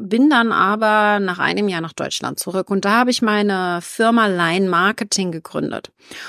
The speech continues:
Und ich fand mich ziemlich schlau. <laughs> Ich hab gedacht, ich mache ja Online-Marketing und ich nehme bei Online-Marketing einfach das On weg und mach's Line-Marketing draus. Also der Spruch Line-Marketing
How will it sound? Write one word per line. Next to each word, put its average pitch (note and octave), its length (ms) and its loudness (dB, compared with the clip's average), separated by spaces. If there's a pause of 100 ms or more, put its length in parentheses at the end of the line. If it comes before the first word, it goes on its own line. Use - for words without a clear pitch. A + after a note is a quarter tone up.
(140)
Und A#3+ 180 2
ich B3 140 0
fand A3 240 0
mich G3+ 180 -4
ziemlich A3+ 360 0
schlau. - 420 0 (200)
<laughs> - 200 -14
Ich - 240 2 (380)
hab G3+ 160 -10
gedacht, G3 280 0
ich F#3+ 100 -6
mache G#3+ 200 0
ja F3+ 120 -2
Online-Marketing C#4+ 960 2 (540)
und G#3 160 -2
ich G#3+ 120 -2
nehme B3 280 2
bei G#3 180 0
Online-Marketing A#3 800 0
einfach F#3+ 180 -4
das F3+ 220 -8
On B3+ 340 4
weg D4+ 320 -4
und G3+ 120 -4
mach's G3 240 -4
Line-Marketing F3 960 -2
draus. D3+ 480 -4 (560)
Also F#3+ 220 0
der F3 160 0
Spruch - 640 0
Line-Marketing G3+ 1080 0